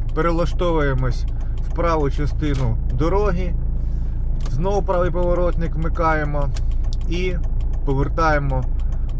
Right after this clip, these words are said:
праворуч. Друзі, тут у нас справа буде примикання дороги. Е, нагадаю вам, е, згідно пункту шістнадцять дванадцять правил дорожнього руху України,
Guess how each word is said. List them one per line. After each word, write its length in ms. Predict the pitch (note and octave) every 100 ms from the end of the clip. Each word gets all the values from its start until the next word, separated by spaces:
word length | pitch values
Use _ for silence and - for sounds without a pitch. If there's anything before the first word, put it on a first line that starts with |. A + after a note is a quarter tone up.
| -
праворуч. 560 | C3+ C#3 C3+ A#2+ G2+ - - - - - - - - - - - -
Друзі, 340 | E3 F3+ D3 C#3
тут 180 | F#3 F3+
у 60 |
нас 440 | E3 D#3+ D#3 - - - - - - - - - - - - -
справа 540 | - - E3+ D#3+ C#3+ C3
буде 480 | D3+ C#3 C3+ A#2+ G#2+ - - - -
примикання 580 | D#3 D#3+ E3 D3 C#3
дороги. 600 | C3+ E3 F#3+ G#3 F#3 F#3+ - - - - - B2+
Е, 360 | C3+ C3+ C3+
нагадаю 680 | C3 D#3 D#3+ D3+ E3+ D3+ C#3+
вам, 320 | D3 D3 B2 - - - - - - - - - - -
е, 160 | C3 B2+
згідно 400 | A#2 C#3 C#3 D3+
пункту 400 | D#3+ E3+ C#3+ C#3+
шістнадцять 540 | D3+ C3+ E3 D3 D3
дванадцять 540 | C3+ D#3 D#3+ C#3+ C#3+ B2+
правил 300 | D3 D3 C3
дорожнього 400 | C#3 C#3 C3+ C#3+
руху 260 | C#3+ C#3
України, 680 | C#3+ C#3+ D#3+ G3 - - -